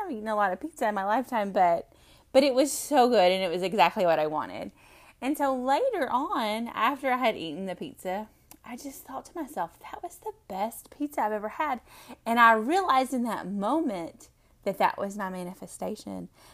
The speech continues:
That was the exact moment that I had visualized earlier today about the pizza that I had gotten tonight. So that's really exciting when you get a manifestation that's really fast like that.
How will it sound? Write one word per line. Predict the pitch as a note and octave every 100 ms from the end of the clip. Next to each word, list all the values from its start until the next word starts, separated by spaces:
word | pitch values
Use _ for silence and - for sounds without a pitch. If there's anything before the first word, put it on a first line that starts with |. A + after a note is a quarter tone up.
| _
That | - G#3 A#3
was | B3 B3+
the | C4+ -
exact | G#3 G#3+ F3+ E3 G#3+ - -
moment | B3+ F#3+ F3 E3+ F#3 C#4 C4+ - -
that | F#3 G#3+ -
I | E3
had | F#3+ B3+
visualized | G#3 F3 F#3 F3+ D#3 D3 E3+ - -
earlier | F3 F#3+ F#3 F3
today | - E3+ D#3+ - - - _ _ _ _
about | F#3+ F#3 -
the | F3+
pizza | - D3 - - -
that | G3+
I |
had | F#3 F3+
gotten | - - G3+ F#3 -
tonight. | - F#3+ - - - - - _ _ _ _
So | - A#3+ A#3+ F#3
that's | G3+ F3+ -
really | A#3+ A#3+ C4
exciting | F#4 - G3+ E3 F3 G3+ A3 A3+
when | - G3+ G3 F#3+ F#3+ - -
you | F3+ G3+
get | F#3+ F#3+
a | F#3+
manifestation | F#3+ F#3 F#3+ G#3+ F3 F3 F#3+
that's | F3 D#3 -
really | D#3+ -
fast | - - - - -
like | C#4+ D#4 -
that. | G4+ G#4 B4 -